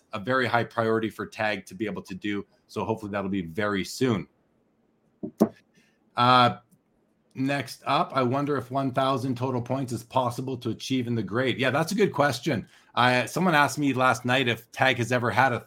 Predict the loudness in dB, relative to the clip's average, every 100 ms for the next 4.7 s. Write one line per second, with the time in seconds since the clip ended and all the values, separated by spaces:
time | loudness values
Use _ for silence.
0 | -6 -6 -4 -8 -10 _ 0 2 2 -2
1 | -10 _ _ _ _ _ -6 0 0 0
2 | 0 0 -4 -2 -2 0 0 0 2 4
3 | 4 4 -2 -2 -2 -2 -4 -2 0 0
4 | 0 -2 -8 -2 -2 -2